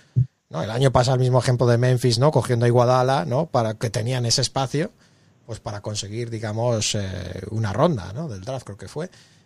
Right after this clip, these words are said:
Y, y eso es lo más habitual. En el caso de Chris Paul, estás consiguiendo un jugador que es titular y que es de los mejores en su puesto. O sea, una cosa es que a mí no me guste y otra cosa es que yo sea ciego.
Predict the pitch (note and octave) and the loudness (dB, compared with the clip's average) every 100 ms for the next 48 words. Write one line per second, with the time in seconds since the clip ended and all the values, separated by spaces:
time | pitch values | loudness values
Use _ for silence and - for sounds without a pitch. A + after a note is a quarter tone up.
0 | _ - - F2+ F2+ - C3+ C3+ D#3 - | _ -18 -14 -14 -14 -6 0 4 6 6
1 | F3 D3+ D#3+ E3 B2+ A2+ G#2+ G#2 C#3 E3+ | 4 6 6 4 2 2 0 0 0 2
2 | D#3 G3+ F3 - G#3 A#3+ F3 D3 - D3+ | 4 4 4 4 4 4 0 0 4 4
3 | D3 D3+ E3 E3 D#3 E3+ D#3+ F#3+ D#3 B2 | 6 4 4 4 4 4 0 0 0 2
4 | D#3+ - _ _ B2+ A#2+ B2 B2+ B2+ B2+ | 0 -2 _ _ -14 -4 -2 2 2 2
5 | A#2+ B2 A2 G#2+ G2+ F#2+ D3+ - G2 G2+ | 2 2 2 0 -4 0 0 0 -4 -6
6 | F#2+ A2+ C3+ C3 C#3 C3 B2+ C3 C3+ C3+ | -4 2 2 4 2 4 2 4 4 4
7 | C#3 E3 D#3+ D3+ E3 F3+ F3+ C3+ A#2 G#2+ | 4 4 4 2 2 2 2 0 0 0
8 | F3+ F3+ | -2 -2